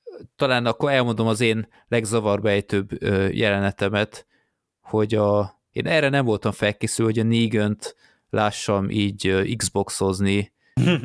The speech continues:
Speaker 1: hülye gyerekek ellen. Hát ez egy kicsit lesokkolt azért. <laughs> Én nem tudom, hogy erre szükségem volt-e, így a, a, a rendes világban még, ö, így töltötte napjait. De ott van a Lucille,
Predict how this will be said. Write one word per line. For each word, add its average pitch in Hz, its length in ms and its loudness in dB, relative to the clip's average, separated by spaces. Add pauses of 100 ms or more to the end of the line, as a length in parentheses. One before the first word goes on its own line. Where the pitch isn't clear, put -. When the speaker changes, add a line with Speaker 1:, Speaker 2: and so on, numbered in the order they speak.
(340)
Speaker 1:
hülye 110 220 -2
gyerekek 101 520 -2
ellen. 104 520 2 (300)
Hát 123 160 -2
ez 160 160 2
egy 131 80 0
kicsit 127 300 0
lesokkolt 98 720 0
azért. 139 640 0 (340)
<laughs> - 300 -12
Én 120 120 -4 (220)
nem 156 120 -2
tudom, 131 160 0
hogy 117 120 2
erre 113 140 2
szükségem 113 640 -2
volt-e, 113 480 0 (520)
így 107 160 -4
a, 101 120 2 (440)
a, - 80 -4
a - 220 -2
rendes 110 400 0
világban 107 560 0
még, 98 240 -2
ö, 101 300 0 (520)
így 123 240 -4
töltötte 104 540 -2
napjait. 107 640 -2 (1500)
De 98 380 0
ott 139 180 -2
van 107 160 0
a 101 60 2
Lucille, 160 680 2